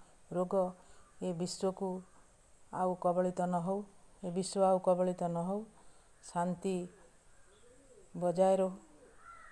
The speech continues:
ସାରା ବିଶ୍ୱରେ ଶାନ୍ତି ବଜାୟ ରହୁ। ଏହା ଆମ ସଂସ୍ଥା ତରଫରୁ ସମସ୍ତ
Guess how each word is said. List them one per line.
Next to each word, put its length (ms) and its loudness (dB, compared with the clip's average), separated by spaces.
ସାରା 300 2
ବିଶ୍ୱରେ 420 -2
ଶାନ୍ତି 380 -2
ବଜାୟ 320 4
ରହୁ। 180 0
ଏହା 260 4
ଆମ 120 0
ସଂସ୍ଥା 380 0
ତରଫରୁ 440 0
ସମସ୍ତ 400 -4